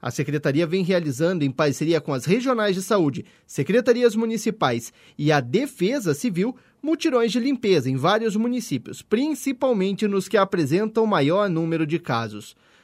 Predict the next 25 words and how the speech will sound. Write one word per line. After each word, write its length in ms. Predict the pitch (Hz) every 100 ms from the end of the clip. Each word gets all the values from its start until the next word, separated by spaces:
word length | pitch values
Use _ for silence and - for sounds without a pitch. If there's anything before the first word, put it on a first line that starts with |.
| _
No 140 | 135 165
último 280 | 151 139 123
final 260 | 135 131
de 80 | 127
semana, 320 | 214 170 180
as 100 | 180
ações 300 | 175 196 202
aconteceram 580 | 190 196 180 160 190 165
em 80 | 175
Cambé 380 | 175 156 151 175
e 20 |
Londrina. 580 | 185 160 120 120 107 - - - -
Os 140 | 226
próximos 560 | - 240 233 233 233 190
municípios 540 | 208 185 196 185 196
já 100 | 185
agendados 580 | 180 196 202 190 233 202
pela 240 | - 196
Coordenadoria 600 | 165 196 202 196 165 170
Estadual 400 | 262 - 202 180
da 80 | 156
Defesa 360 | 143 139 139 131
Civil 320 | 131 131 202
são 180 | - 147
Paranaguá 720 | - 165 196 202 139 156 185